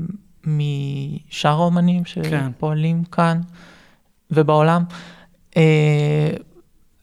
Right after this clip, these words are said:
Speaker 1: אז אני מק-, אני מקווה שהאומנות יכולה לעשות משהו אחר. אני מנסה לפעמים, אה,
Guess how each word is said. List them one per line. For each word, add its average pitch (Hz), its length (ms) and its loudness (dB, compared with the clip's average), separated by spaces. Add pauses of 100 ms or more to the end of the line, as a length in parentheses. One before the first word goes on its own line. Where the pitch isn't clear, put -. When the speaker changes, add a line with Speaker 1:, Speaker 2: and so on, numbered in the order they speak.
(520)
Speaker 1:
אז 147 220 2
אני 143 380 0
מק-, 131 280 -6
אני 151 140 4
מקווה 143 360 2
שהאומנות 160 440 0
יכולה 147 240 0
לעשות 143 280 -4
משהו 143 280 -6
אחר. 220 480 -2
אני 143 320 -4
מנסה 143 440 -2
לפעמים, 143 600 -2 (100)
אה, 156 60 -2